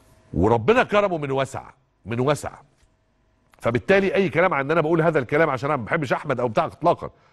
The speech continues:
احمد ده اخويا الصغير وبحبه جدًا وبحب اغانيه جدًا. بس عايزه يهدى شويه في موضوع الجوازات ده يا ابو حميد. واحده واحده يا ابني، ده انت لسه صغير و-،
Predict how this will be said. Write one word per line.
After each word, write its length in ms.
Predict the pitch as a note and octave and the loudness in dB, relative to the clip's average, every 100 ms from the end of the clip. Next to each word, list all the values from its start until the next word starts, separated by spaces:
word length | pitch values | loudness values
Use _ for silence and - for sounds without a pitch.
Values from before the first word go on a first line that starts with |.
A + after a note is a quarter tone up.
| - | -8
احمد 240 | A2+ C3+ | -4 0
ده 100 | B2 | 0
اخويا 180 | C#3+ E3+ | 0 0
الصغير 420 | C#3+ C#3 E3 F3+ | -2 2 2 4
وبحبه 300 | C#3 D3 E3 | 2 0 -2
جدًا 400 | D3+ G3 E3 G3 F#3 - _ _ _ | 0 -2 0 0 -2 -18 _ _ _
وبحب 460 | B2+ C#3+ - A3 F3 | 0 2 2 2 2
اغانيه 360 | E3 D#3+ F#3+ | 2 0 -2
جدًا. 360 | F3 F3+ G#2+ D#2 A1 _ _ _ _ _ _ - | -2 -4 -4 -14 -16 _ _ _ _ _ _ -6
بس 220 | C3+ G3+ | -4 0
عايزه 300 | B3+ A3 B3 | 0 2 4
يهدى 280 | C#4 G3 G3 | 2 2 -2
شويه 220 | G3+ A3 | 0 0
في 100 | D#3 | 0
موضوع 220 | E3+ G3+ | -2 -2
الجوازات 420 | E3+ D#3+ D3+ F#3+ | -2 0 0 0
ده 80 | E3+ | 0
يا 40 | |
ابو 100 | D3+ | -2
حميد. 300 | - C#3 D#3+ - _ _ _ _ _ _ | -2 -4 -4 -8 _ _ _ _ _ _
واحده 280 | D#3+ G3+ G3 | 0 2 4
واحده 320 | G#3+ A3 F#3 | 4 4 4
يا 80 | F3+ | 4
ابني، 260 | F3+ B2 G2+ | 2 -2 -12
ده 60 | |
انت 140 | B2+ G#3 | -8 -4
لسه 240 | C4+ - | -2 -2
صغير 340 | E3 G#3 A3+ G3+ | 0 4 4 2
و-، 240 | D3 C#3 | -2 -8